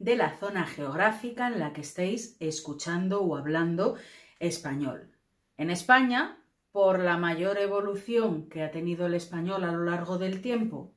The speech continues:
y también por su contacto con otras lenguas romances,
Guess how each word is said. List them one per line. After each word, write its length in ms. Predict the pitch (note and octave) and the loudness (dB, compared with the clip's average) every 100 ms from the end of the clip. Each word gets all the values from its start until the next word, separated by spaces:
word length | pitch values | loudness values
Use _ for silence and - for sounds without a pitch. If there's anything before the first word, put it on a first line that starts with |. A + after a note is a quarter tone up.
| - | -4
y 140 | C#4+ | -2
también 580 | A#3+ F#3 G#3 F3+ D#3 - - | 2 2 2 0 -4 -14 -18
por 240 | - - | -16 -12
su 220 | - D#3 | -10 -8
contacto 720 | D#3 D#3 D3+ F#3+ F#3 - B2+ - - - - | -6 -4 2 2 2 -10 -14 -14 -20 -20 -16
con 160 | - D#3 | -6 -4
otras 300 | E3+ D3 D3 | -2 -4 -4
lenguas 420 | C#3+ C#3 D3 E3 | -4 -2 -4 -2
romances, 760 | G3 B3+ B3+ A#3+ A#3+ A#3+ - | 2 2 2 0 -2 -2 -6